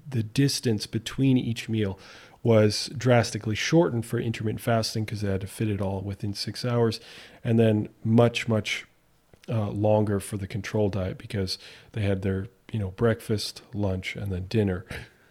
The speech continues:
and, uh, far less time that they were actually fasting in, in that situation. Now, the weight maintenance, I should touch on that real quick because they did, both groups, so b-,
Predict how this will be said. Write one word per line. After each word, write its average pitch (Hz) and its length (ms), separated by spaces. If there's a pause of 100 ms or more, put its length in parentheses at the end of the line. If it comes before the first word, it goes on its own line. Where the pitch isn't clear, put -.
(240)
and, 104 400
uh, 101 160
far 110 340
less 101 260
time 95 380
that 104 160
they 98 100
were 95 120
actually 92 320
fasting 101 640 (100)
in, 107 340
in 104 120
that 92 180
situation. 95 720 (540)
Now, 120 160
the 117 140
weight 139 280
maintenance, 139 440
I 123 40
should 120 240
touch 120 260
on 117 120
that 113 140
real 110 160
quick 123 300
because 110 360
they 117 100
did, 151 440 (360)
both 165 400
groups, 120 340
so 110 140
b-, - 360